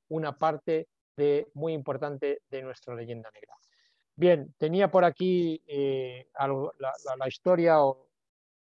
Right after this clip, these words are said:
quería hablarles de algunos personajes que podían darnos esa visión de, de, de, de la acción, eh,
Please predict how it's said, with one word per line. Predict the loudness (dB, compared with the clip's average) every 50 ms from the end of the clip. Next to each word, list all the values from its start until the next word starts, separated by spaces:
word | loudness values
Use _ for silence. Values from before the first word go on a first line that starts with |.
| _ _
quería | -14 -8 -2 0 2 2
hablarles | 4 4 4 4 4 2 0 0
de | 0 -2
algunos | -2 -2 -4 -4 -4 -6 -6 -10 -20 _ _ _ _ _ _ _ _
personajes | 2 2 2 2 0 -4 -2 0 0 0 -2 0 2 0 0 0 -2 _ _ _ _ _ _ _ _ _ _ -2
que | 0 0 0
podían | 0 -2 -6 -4 0 0 -2 0 2
darnos | 0 0 0 0 -2 -4
esa | -4 0 0 0
visión | 0 0 -6 -4 -2 0 2 2 2 2 0 -6 _ _ _ _ _ _ _ _ _
de, | -12 -10 -4 -2 0 0 0 0 0 -2 -4 -6 _ _ _ -10 -6
de, | -4 -4 -2 -2
de, | -2 -2 -2 -2 -4 -4 -8 _ _ _ _ _ _ _ _ _ _ _
de | -8 -4 -4 -2
la | 0 0 0 0 0
acción, | -2 -4 0 2 4 4 4 2 0 -4
eh, | -6